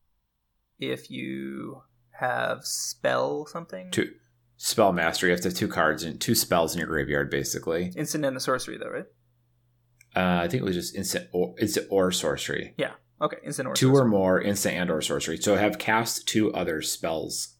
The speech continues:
Speaker 2: this game.
Speaker 1: Yeah. So this is, you know, along with Wishclaw Talisman, these are potentially dangerous cards in a deep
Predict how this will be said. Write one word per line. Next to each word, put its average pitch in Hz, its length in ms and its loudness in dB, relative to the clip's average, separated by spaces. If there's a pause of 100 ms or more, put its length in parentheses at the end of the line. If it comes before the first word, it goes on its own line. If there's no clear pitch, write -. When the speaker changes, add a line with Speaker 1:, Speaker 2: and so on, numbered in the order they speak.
(380)
Speaker 2:
this 90 180 0
game. 78 300 -6 (600)
Speaker 1:
Yeah. 139 180 0
So 143 440 2 (240)
this 165 320 -2
is, 220 640 -6 (320)
you 160 100 -4
know, 135 300 4
along 147 460 4
with 170 180 -2
Wishclaw 139 560 4
Talisman, 120 760 0 (120)
these 185 180 -8
are 226 140 -2
potentially 180 680 -4
dangerous 139 460 -4
cards 131 440 6
in 123 100 -6
a 120 60 -6
deep 127 360 -12